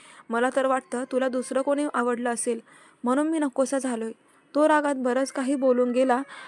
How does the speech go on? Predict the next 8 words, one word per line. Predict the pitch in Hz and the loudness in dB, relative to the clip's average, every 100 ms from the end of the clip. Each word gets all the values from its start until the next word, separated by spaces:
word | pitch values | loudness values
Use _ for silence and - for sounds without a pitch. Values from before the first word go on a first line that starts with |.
| - | 4
आणि | 233 277 | 8 8
प्रियाचे | 277 262 262 277 311 | 8 10 10 10 6
डोळे | 311 285 262 | 6 6 4
टचकन | 247 247 - 240 269 | 0 -2 -2 -2 0
भरून | 262 254 | 0 0
आले. | 240 233 233 - _ - - - | 0 -2 -4 -6 _ -20 -10 -4
तिच्या | 233 285 | 2 2
नाहीचा | 285 285 294 247 | 4 2 0 -2